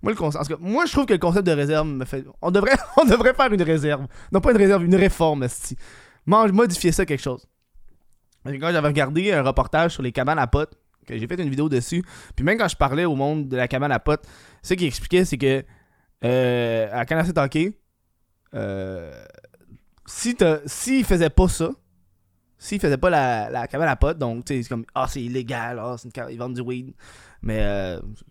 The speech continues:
juste parce que c'est pas S Q D C, là, juste parce qu'ils font ça. S'ils feraient pas ça, ils seraient sur le B S. Parce que dans leur réserve, Chris, c'est comme, c'est une restriction, tabarnak. C'est genre, c'est des borders, là. I mean,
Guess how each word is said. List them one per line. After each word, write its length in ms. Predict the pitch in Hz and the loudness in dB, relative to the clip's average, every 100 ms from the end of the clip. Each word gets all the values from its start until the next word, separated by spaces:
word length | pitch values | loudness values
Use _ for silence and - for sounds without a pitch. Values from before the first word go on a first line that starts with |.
| _ _ _ _ | _ _ _ _
juste 120 | 123 131 | -12 -6
parce 100 | 127 | -6
que 40 | |
c'est 40 | - | -4
pas 100 | 127 | -4
S 100 | - | -4
Q 80 | |
D 120 | 135 120 | -4 -4
C, 120 | 165 | -4
là, 60 | 160 - - | -10 -10 -4
juste 100 | 226 | 0
parce 120 | 220 | 0
qu'ils 100 | - | 0
font 140 | 139 | -2
ça. 100 | 131 - 139 - - - - - - - | -2 -6 -12 -20 -12 -8 -8 -8 -10 -8
S'ils 220 | - 190 | -4 0
feraient 160 | - 135 | 2 2
pas 220 | - 208 | 2 2
ça, 160 | - | 4
ils 80 | 196 | 0
seraient 120 | 170 | 0
sur 100 | 139 | -6
le 80 | 135 | -6
B 120 | 127 | -2
S. 460 | 156 123 127 - - - | 0 0 -4 -8 -16 -10
Parce 140 | 110 | -8
que 40 | |
dans 160 | 143 175 | 0 2
leur 160 | 247 143 | 2 0
réserve, 480 | 143 147 147 202 180 - - - | 0 2 2 0 -2 -10 -20 -10
Chris, 180 | - 330 | 0 0
c'est 160 | - 180 | 2 2
comme, 340 | 294 311 185 | 2 2 -2
c'est 240 | - 180 190 - | -6 -10 -8 0
une 140 | 196 | 2
restriction, 680 | 190 277 - 202 - - 262 440 | 2 0 -2 -8 -4 0 2 2
tabarnak. 540 | 147 131 135 220 262 | 0 0 0 -2 -2
C'est 240 | - 165 165 | -4 -2 2
genre, 460 | 185 175 175 156 - - - _ _ - - _ _ _ _ | 4 4 2 0 -8 -16 -20 _ _ -20 -20 _ _ _ _
c'est 140 | - - | -10 -2
des 100 | 175 | 2
borders, 400 | 151 466 392 440 453 | 6 6 8 6 6
là. 180 | 339 - | 4 2
I 20 | |
mean, 200 | 160 143 | 0 -2